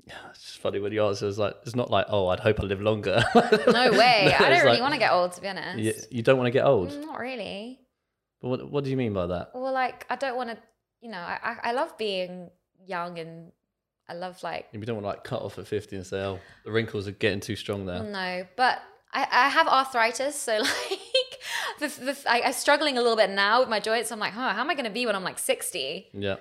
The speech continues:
Speaker 2: So in that sense, I'm like, "Mm, I don't know," 'cause I love being active and, like, doing stuff.
Speaker 1: Yeah, yeah.
Speaker 2: So we'll see.
Speaker 1: Well, we, you know, we'll find some sort of marijuana-based, uh,
Speaker 2: <laughs>
Speaker 1: medicine for you.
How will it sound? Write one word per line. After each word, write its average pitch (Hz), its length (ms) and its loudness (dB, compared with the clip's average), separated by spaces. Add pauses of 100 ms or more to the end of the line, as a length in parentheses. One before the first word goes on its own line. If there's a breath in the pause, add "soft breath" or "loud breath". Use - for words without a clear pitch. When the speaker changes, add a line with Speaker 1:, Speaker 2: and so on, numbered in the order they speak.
Speaker 2:
So - 180 -4
in 233 80 -2
that 247 220 0
sense, 185 220 -4
I'm 190 80 -10
like, 190 160 -6
"Mm, 240 300 -8
I 233 80 -6
don't 220 140 -8
know," 196 440 -4 (120)
'cause 240 140 -6
I 226 40 6
love 254 140 0
being 220 160 -2
active 208 420 -2
and, 175 280 -10
like, - 460 -10 (320)
doing 190 220 -4
stuff. - 320 -10
Speaker 1:
Yeah, 107 220 4
yeah. 165 240 -2
Speaker 2:
So 165 40 -12 (920 loud breath)
we'll - 60 -10
see. - 200 -4
Speaker 1:
Well, 113 180 2
we, 113 200 -2
you 120 120 -6
know, 107 140 -2
we'll 110 100 -4
find 107 320 0
some 101 160 -8
sort 101 300 -8
of - 240 -18 (760)
marijuana-based, 101 960 0 (120)
uh, 92 360 0
Speaker 2:
<laughs> - 60 -18
Speaker 1:
medicine 101 360 -6
for - 200 -8
you. 240 120 -10